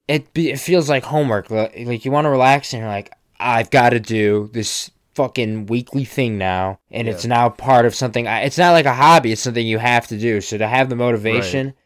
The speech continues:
Speaker 1: determination, dedication, whatever, all those dis-, adjectives, um,
Speaker 2: <laughs>
Speaker 1: to just
Speaker 2: All the
Speaker 1: keep
Speaker 2: patience.
Speaker 1: doing that is, it's a lot of work.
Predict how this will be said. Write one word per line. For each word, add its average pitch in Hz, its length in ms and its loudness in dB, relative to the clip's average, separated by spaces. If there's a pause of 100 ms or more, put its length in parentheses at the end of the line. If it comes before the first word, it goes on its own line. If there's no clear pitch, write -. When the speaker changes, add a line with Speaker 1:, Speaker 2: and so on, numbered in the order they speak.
(140)
Speaker 1:
determination, 107 800 -6
dedication, 104 560 -4
whatever, 101 320 -4
all 98 120 -2
those 95 160 -6
dis-, - 180 -18 (180)
adjectives, 107 840 -6 (120)
um, 101 380 0
Speaker 2:
<laughs> - 580 -14
Speaker 1:
to 196 200 2
just 175 100 4
Speaker 2:
All - 60 -4
the 107 60 -8
Speaker 1:
keep 220 80 4 (100)
Speaker 2:
patience. - 80 -6
Speaker 1:
doing 202 260 8
that 139 340 6
is, 135 540 0
it's 139 160 -6
a 135 40 2
lot 139 220 6
of 131 60 4
work. 120 460 0